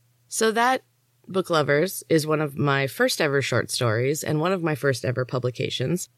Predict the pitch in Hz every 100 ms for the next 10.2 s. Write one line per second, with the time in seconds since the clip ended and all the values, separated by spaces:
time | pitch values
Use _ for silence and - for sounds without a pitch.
0 | _ - 226 226 254 240 233 208 - 240
1 | 233 220 208 190 160 151 151 131 120 110
2 | - _ _ _ _ - - 151 147 143
3 | 139 135 _ _ _ _ _ 190 190 -
4 | 196 190 170 180 185 160 135 - - -
5 | - - 349 294 _ _ _ _ _ _
6 | 220 - 370 392 370 226 147 - 127 -
7 | _ _ 160 156 151 147 156 185 196 165
8 | 156 - 160 156 143 - 170 165 196 202
9 | 151 147 - 143 139 165 127 123 123 170
10 | 233